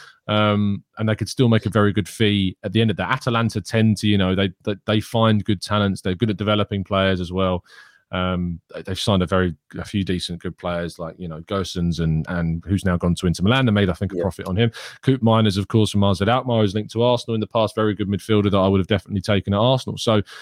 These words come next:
Speaker 1: you know, if they're bringing in Tavares, you're playing a wing-back position as well, um, at
Speaker 2: Yeah.
Speaker 1: Atalanta, that might help him. Um, so it's gonna be intriguing,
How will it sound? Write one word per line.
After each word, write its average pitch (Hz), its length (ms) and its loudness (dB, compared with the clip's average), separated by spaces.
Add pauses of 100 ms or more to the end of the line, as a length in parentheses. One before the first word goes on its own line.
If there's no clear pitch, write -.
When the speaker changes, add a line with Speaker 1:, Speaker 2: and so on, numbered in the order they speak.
(300)
Speaker 1:
you 127 80 2
know, 107 80 4
if 95 100 0
they're 127 100 2
bringing 156 260 4
in 143 60 6
Tavares, 127 520 2
you're 110 100 0 (160)
playing 139 220 2
a 120 60 4
wing-back 127 420 4
position 104 400 0
as 98 120 0
well, 107 480 2
um, 101 560 0
at 107 120 -2
Speaker 2:
Yeah. 98 80 -2
Speaker 1:
Atalanta, 98 720 -4 (100)
that 117 240 0
might 107 220 0
help 92 280 -4
him. 90 160 -16 (160)
Um, 85 600 -2
so 98 680 0
it's - 240 -2
gonna 117 220 2
be 110 240 2
intriguing, 98 640 0